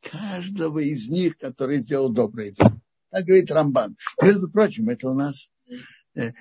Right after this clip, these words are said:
это для нас урок в жизни. Что каждый, кто делает доброе дело, достоин уважения и отметить каждого отдельно. <laughs> Это урок для нас. Второй путь.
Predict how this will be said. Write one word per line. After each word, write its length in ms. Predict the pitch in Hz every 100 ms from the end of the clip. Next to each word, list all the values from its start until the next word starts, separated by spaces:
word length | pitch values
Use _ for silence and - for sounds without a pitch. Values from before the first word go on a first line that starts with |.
| -
это 420 | 135 139 143 175
для 200 | 131 147
нас 340 | 143 156 147
урок 300 | 160 147 147
в 100 | 151
жизни. 480 | 151 196 214 - _ _ _ _ _ _ _ _ _ _
Что 140 | 117
каждый, 420 | - 151 165 214
кто 200 | - -
делает 440 | 123 156 156 156 113
доброе 460 | 139 139 139 135
дело, 440 | 113 101 87 90 -
достоин 640 | 117 113 - 123 131 143
уважения 840 | 131 - 113 107 104 104 104 107 - _ _ - - _ -
и 120 | 123
отметить 640 | 127 - 120 120 - 127
каждого 480 | - 123 117 131 131
отдельно. 400 | 131 156 139 98 _ _ _ _ _ _ -
<laughs> 300 | - - - _ - - -
Это 240 | 151 190
урок 260 | 185 285 220
для 180 | 104
нас. 340 | - - - - _ _ _ _ _ _ _ _ _ _ _ _ _ _ _ _ _ _ _ _ _ _ _ _ _ _ _ _ _ _ _ _ _ -
Второй 340 | 156 135 127
путь. 420 | - 139 139 -